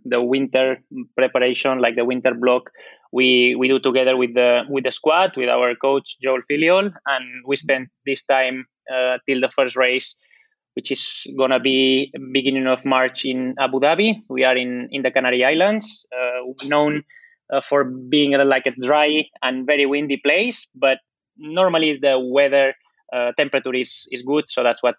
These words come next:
brings us here, and, and it is, it is nice to be in a place settled for, uh, at least, uh, more than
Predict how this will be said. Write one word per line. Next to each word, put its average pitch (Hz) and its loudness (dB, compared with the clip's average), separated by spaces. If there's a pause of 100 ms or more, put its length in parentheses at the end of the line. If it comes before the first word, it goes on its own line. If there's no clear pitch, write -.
brings 127 -4
us 123 -2
here, 156 4
and, 117 -2 (160)
and 123 -6
it 123 -4
is, 120 -6
it 170 -2
is 143 -2
nice 175 0
to 160 -2
be 156 2
in 151 -2
a 139 2
place 147 -2 (340)
settled 151 0 (140)
for, 135 2 (240)
uh, 135 -8
at 143 2
least, 147 -2 (120)
uh, 139 -4
more 160 4
than 160 2